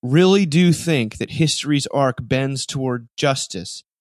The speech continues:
And so you are so insufferably Pollyannish that you think all stories ha-, can have a happy ending if we just tried harder. I'm not sure there has ever been a culture as resistant to being theologians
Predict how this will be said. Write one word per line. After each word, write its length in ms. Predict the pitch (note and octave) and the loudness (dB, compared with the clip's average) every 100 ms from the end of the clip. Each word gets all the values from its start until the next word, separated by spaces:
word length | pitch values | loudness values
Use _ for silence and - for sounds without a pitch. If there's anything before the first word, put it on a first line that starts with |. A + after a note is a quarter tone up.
| _ _ | _ _
And 100 | C#3 | -6
so 320 | - - E3+ F3+ | -2 2 2 2
you 240 | D3+ D#3 | 2 2
are 60 | D3 | 2
so 340 | - E3+ F#3 | 0 0 0
insufferably 800 | D#3+ D3 - F#3+ - G3 E3 D#3 | -2 -4 -2 -2 0 0 0 0
Pollyannish 880 | - D#3 D#3 C#3+ D#3 D#3 A#2+ B2 - | 0 2 2 2 2 2 0 -4 -4
that 160 | B2+ | -2
you 140 | B2 B2+ | 0 -2
think 320 | - D#3+ C#3+ | -2 -4 -2
all 240 | - D3 G3 | 0 2 2
stories 500 | - D#3+ C#3+ C#3 - | 0 0 2 2 0
ha-, 160 | C3 - | -2 -2
can 140 | C#3 | -2
have 220 | C3 B2 | 0 0
a 40 | A#2+ | 0
happy 420 | B2 B2 B2+ C3+ | -2 -4 0 0
ending 320 | E3 C3+ A#2+ - | 0 0 -2 -4
if 180 | B2 | -2
we 80 | B2 | -2
just 460 | A#2+ D3+ D#3+ - - _ _ - | 2 2 2 -2 -10 _ _ -8
tried 540 | - D3 C#3+ C#3 C#3 | 0 2 2 0 0
harder. 720 | - - D3 D3 B2+ G#2 E2 _ _ _ - - - - - | -4 -2 2 4 4 0 -4 _ _ _ -18 -18 -16 -12 -2
I'm 140 | C3+ D3 | 0 4
not 260 | D#3+ F3+ | 4 4
sure 220 | - F3+ | 2 2
there 140 | D#3 D3+ | 4 4
has 140 | C#3+ - | 2 0
ever 220 | D3 F3 | 2 2
been 100 | F#3 | 2
a 40 | |
culture 420 | D#3+ - C#3 - - | 0 0 0 0 -2
as 240 | C3 C#3 | -2 2
resistant 480 | D#3+ C3+ C#3 - A#2 - | 2 2 0 0 -2 -2
to 120 | B2+ | -2
being 200 | B2+ A#2+ | -2 -4
theologians 800 | A2+ - D3+ C#3 C3 B2 B2+ | -4 2 4 4 2 0 -4